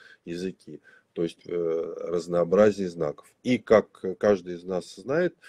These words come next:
э, способов создавать языки бесконечно. Ну, можно палочками, э, обращаться, можно руками, э, можно буквами,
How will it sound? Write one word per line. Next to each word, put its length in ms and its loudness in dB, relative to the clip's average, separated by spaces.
э, 600 -6
способов 760 4
создавать 720 0
языки 480 -12
бесконечно. 1040 -6
Ну, 220 -6
можно 480 -2
палочками, 680 2
э, 600 -6
обращаться, 680 -6
можно 420 -2
руками, 680 0
э, 580 -14
можно 840 0
буквами, 840 -4